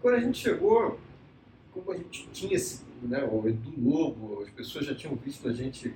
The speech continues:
com shows com Edu Lobo e Nana Caymmi e tal, o Boca Livre já tava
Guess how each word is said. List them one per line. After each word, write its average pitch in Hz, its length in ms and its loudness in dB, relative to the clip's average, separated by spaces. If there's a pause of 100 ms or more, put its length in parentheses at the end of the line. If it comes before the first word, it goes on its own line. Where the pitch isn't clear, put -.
(160)
com 110 160 -6 (680)
shows 135 300 0
com - 120 -2
Edu 127 140 2
Lobo 131 260 6
e 123 60 2
Nana 131 200 0
Caymmi 123 680 2
e 113 40 2 (100)
tal, 131 260 6
o - 20 0
Boca 127 240 -4
Livre 180 220 -4
já 196 140 -2
tava 208 560 2